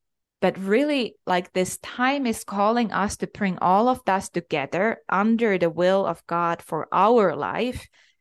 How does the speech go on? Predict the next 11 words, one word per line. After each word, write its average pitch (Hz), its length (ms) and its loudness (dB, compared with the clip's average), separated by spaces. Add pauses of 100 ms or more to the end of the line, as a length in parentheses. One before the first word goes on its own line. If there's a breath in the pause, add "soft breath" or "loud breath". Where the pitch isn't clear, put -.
(160)
which 190 200 -2
is 170 180 -6
already 233 440 4
perfected. 202 1000 -2 (1900)
God, 196 380 2 (140)
that 190 260 0
this 190 280 -2
e-, - 200 -8
e-, - 320 -16 (120)
eternal 226 720 0
will 170 480 2